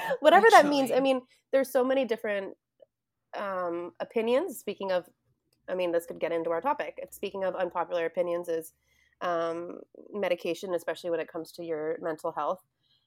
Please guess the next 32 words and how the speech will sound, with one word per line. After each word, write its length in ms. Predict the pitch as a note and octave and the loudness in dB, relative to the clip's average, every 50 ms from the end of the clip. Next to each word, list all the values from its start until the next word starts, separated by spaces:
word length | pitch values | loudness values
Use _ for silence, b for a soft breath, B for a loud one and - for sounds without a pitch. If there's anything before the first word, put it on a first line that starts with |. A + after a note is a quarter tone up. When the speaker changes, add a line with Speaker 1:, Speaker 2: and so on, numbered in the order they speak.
| _ _ _ - | _ _ _ -4
Speaker 1:
And 580 | F#3 E3+ E3+ E3 D#3+ E3 E3 E3 E3 E3+ E3 - - - _ _ _ _ _ _ _ _ _ _ _ _ - | -2 -2 0 -2 -2 -4 -4 -4 -4 -6 -6 -10 -14 -20 _ _ _ _ _ _ _ _ _ _ _ _ -6
I 600 | F#3+ F#3 F3+ F3 E3+ E3+ E3+ E3+ E3 E3 D#3 - - _ - | -4 -2 0 0 2 4 4 6 6 4 2 0 -6 _ -12
have 180 | - F#3 E3+ F3+ | -10 -6 -6 -6
a 60 | F3 | -4
friend 260 | - - F3 E3+ E3+ | -4 -2 -2 0 0
of 80 | E3+ E3+ | 0 0
mine 320 | F3+ E3+ E3 E3 E3+ F3 | 0 0 0 0 0 0
who 220 | F3 F3+ F3 F3 E3+ | 2 4 6 6 6
has 360 | E3+ E3+ F3 E3+ E3+ E3 E3+ | 4 4 0 -2 -2 -2 -2
recently 340 | F3 E3 E3 - F3+ F3+ F3+ | -4 -6 -6 -6 -6 -8 -2
been 220 | E3 F3 E3 E3+ E3 | 0 0 0 0 -2
put 200 | - F#3 E3+ - - | -4 -4 -6 -4 -2
on 420 | E3+ E3+ E3+ E3+ E3+ E3 E3+ E3+ - _ _ _ _ _ _ - | -2 0 0 0 -2 -4 -4 -8 -12 _ _ _ _ _ _ -6
an 80 | E3+ | -4
antidepressant, 760 | - E3 D#3+ F3+ F3 E3+ D#3+ - E3 D3 - - F3 F3 F3+ - - _ - | -4 -2 -2 -2 -2 -2 -2 -2 -4 -4 -2 -2 -2 0 -2 -4 -8 _ -6
and 440 | - E3+ E3 E3 D#3+ D#3 D3+ D#3+ E3 | -4 -2 -2 -2 -2 -4 -4 -6 -8
she's 400 | - - - G3 F3 E3+ D#3+ D#3+ | -10 -10 -8 -4 -4 -4 -2 -2
like, 460 | E3 D#3+ D#3 D3+ D3 D3+ - - - _ - - _ _ _ _ _ _ _ _ | 0 0 0 0 -2 -4 -6 -10 -18 _ -20 -20 _ _ _ _ _ _ _ _
"What 280 | - E3+ E3+ F3+ - - | -4 -2 0 0 0 0
the 100 | C4 C4 | 0 -2
fuck 240 | - - B3 A#3 A#3+ | 0 0 -2 -2 -2
have 120 | B3+ A#3 A#3+ | -4 -2 0
I 120 | A#3+ A#3+ | 0 2
been 180 | A#3+ C4 B3+ A3+ | 4 2 2 2
doing 300 | G3 F#3 F3+ F3+ F#3 F#3+ | 0 2 2 2 2 0
before 340 | G3 - - F3+ E3 D#3+ | -2 -2 -2 0 0 0
this? 320 | D#3 D#3+ D#3 E3 D#3+ - - | 0 0 -2 -2 -2 -4 -6
Like, 100 | D#3 D3+ | -6 -4
why 220 | D#3+ D#3+ D3+ D3+ D#3+ | -2 -2 -2 -2 -2
have 160 | F3+ F#3+ F#3 | -2 -2 -2
I 100 | G3 F#3+ | -2 -2
not 280 | F#3 F3+ E3+ D#3+ - | -2 -2 -2 -4 -6